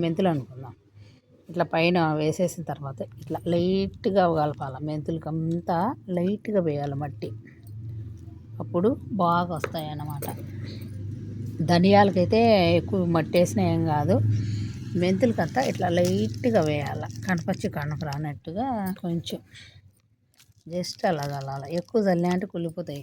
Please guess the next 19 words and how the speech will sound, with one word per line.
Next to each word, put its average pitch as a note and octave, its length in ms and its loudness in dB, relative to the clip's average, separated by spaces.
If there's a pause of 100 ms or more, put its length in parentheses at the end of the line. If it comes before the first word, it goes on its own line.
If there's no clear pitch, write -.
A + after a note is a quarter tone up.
(120)
ఇవి C3 160 -18 (460)
వర్షం E3 300 -4 (100)
రానప్పుడు. F#3 500 -2 (1120)
వర్షం F3+ 340 -2
వచ్చినప్పుడు F#3+ 480 -2 (400)
ఇలాగే F3 520 6
వదిలేయాలన్నమాట. D3 800 -6 (1400)
ధనియాలు F#3+ 360 6
కూడా G#3+ 180 6
ఇలాగే F#3 300 6
వదిలేస్తే E3+ 460 0
కంటిన్యూగా E3 460 -4
వర్షం E3 260 -8
పడినప్పుడు D3+ 460 -8 (640)
ఏం E3 80 -2 (100)
కాదు, C#3+ 180 -8 (140)
మొలకలు D#3 360 -8
వస్తాయి. D#3 240 -20 (880)
ధనియాలు D3+ 320 -6